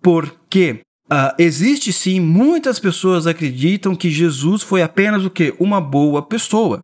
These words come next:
Me desculpa, boa pessoa é você que está escutando este podcast.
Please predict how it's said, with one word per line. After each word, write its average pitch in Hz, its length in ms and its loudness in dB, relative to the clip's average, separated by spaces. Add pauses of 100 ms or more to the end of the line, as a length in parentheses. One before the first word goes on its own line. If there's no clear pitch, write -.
(220)
Me 120 140 0
desculpa, 180 600 -2 (280)
boa 185 280 2
pessoa 156 480 -4
é 175 100 0
você 180 320 0
que 175 80 -8
está - 300 -6
escutando 135 580 -2
este 139 160 -8
podcast. 196 840 -2